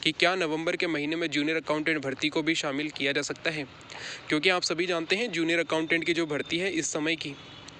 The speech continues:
राजस्थान की सबसे बड़ी भर्ती में शामिल है। एक तरीके से सबसे बड़ी भर्ती ही junior accountant की है। तो अगर इसका भी joining यहाँ पर नवंबर महीने में होने वाले जो उत्सव है, इसमें हो जाता है, तो ये काफ़ी अच्छी बात होगी।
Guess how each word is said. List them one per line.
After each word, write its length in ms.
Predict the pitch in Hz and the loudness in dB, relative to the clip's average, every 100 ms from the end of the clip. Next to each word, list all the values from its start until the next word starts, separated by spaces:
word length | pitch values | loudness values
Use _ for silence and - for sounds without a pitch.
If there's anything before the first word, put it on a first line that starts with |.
| - - - - 143 | -18 -18 -16 -2 2
राजस्थान 420 | 143 156 175 170 | 2 2 0 0
की 80 | 165 | 0
सबसे 240 | 160 170 | 0 0
बड़ी 200 | 147 160 | 2 2
भर्ती 320 | 156 151 - | 2 -2 0
में 180 | 160 151 127 | 0 0 -4
शामिल 360 | - 135 139 160 | 0 2 2 0
है। 120 | 196 | 0
एक 180 | 196 143 | 0 2
तरीके 280 | 156 143 156 | 2 2 2
से 100 | 160 | 0
सबसे 260 | 160 143 165 | -2 0 0
बड़ी 220 | 151 156 | 0 0
भर्ती 280 | 147 - 165 | -2 -2 -2
ही 140 | 165 139 - - - - - | -2 -6 -12 -12 -12 -12 -4
junior 280 | 143 151 165 | 2 4 4
accountant 460 | 151 147 143 160 160 | 2 2 4 2 2
की 100 | 165 | -2
है। 120 | 165 | 0
तो 100 | 165 | 2
अगर 200 | 156 170 | 2 0
इसका 240 | - 190 | 0 0
भी 220 | 185 160 131 139 | 0 -2 -6 -2
joining 380 | 143 143 160 165 | 0 2 2 0
यहाँ 140 | 143 | -2
पर 200 | - 127 - - - - - - - - | -2 -4 -6 -18 -16 -16 -14 -16 -18 -6
नवंबर 440 | 139 139 160 175 165 | -2 2 2 2 0
महीने 320 | 151 151 165 | 0 0 0
में 120 | 175 | 0
होने 260 | 151 143 160 | 0 0 0
वाले 200 | 156 160 | 0 0
जो 140 | 156 | 0
उत्सव 260 | 147 - 165 | -2 0 0
है, 60 | |
इसमें 200 | 147 165 | 0 -2
हो 80 | 143 | -2
जाता 280 | 131 135 160 | 0 0 0
है, 180 | 156 139 - - - | 0 -4 -8 -18 -4
तो 80 | 147 | 0
ये 100 | 160 | 0
काफ़ी 300 | 156 143 170 | 2 0 0
अच्छी 220 | 160 - | 0 0
बात 220 | 151 151 156 | 2 2 0
होगी। 200 | 151 | -4